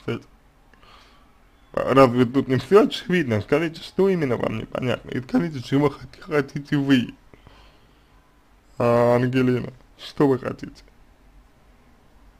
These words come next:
Вот так можно ответить вам на ваш вопрос.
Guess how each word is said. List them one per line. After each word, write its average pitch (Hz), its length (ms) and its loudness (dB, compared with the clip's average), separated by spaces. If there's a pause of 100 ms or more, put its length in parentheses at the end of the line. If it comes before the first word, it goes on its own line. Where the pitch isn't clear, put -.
(1120)
Вот 262 220 0
так - 280 6 (440)
можно 123 460 0
ответить 170 380 -4
вам 143 260 2
на 117 120 2
ваш 123 400 -2 (300)
вопрос. 151 360 -4